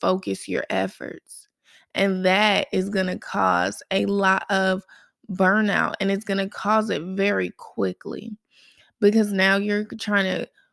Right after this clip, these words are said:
"What kind of tweets do I need to make for Twitter? What type of reels should I make for Instagram? Should I be on TikTok? I,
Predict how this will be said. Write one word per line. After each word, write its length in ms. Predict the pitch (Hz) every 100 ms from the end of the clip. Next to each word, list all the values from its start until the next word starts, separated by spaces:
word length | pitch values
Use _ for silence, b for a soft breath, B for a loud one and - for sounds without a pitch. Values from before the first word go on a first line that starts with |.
| _ -
"What 240 | 240 247
kind 240 | 254 262
of 80 | 220
tweets 580 | - - 294 302 - 202
do 160 | 202 208
I 120 | 208
need 260 | 208 208
to 80 | -
make 200 | 202 185
for 140 | - -
Twitter? 520 | - 214 185 - 202 _ b b b
What 220 | 220 240
type 240 | 240 247 240
of 240 | 220 214 B B B
reels 640 | 214 202 240 302 254 185 190
should 180 | - 220
I 120 | 208
make 280 | 208 202 -
for 160 | 175
Instagram? 640 | - 208 - - 202 170 175
Should 200 | 180 180
I 100 | 196
be 180 | 226
on 160 | 247 247
TikTok? 640 | - 302 - 302 330 - B B 269
I, 160 | 220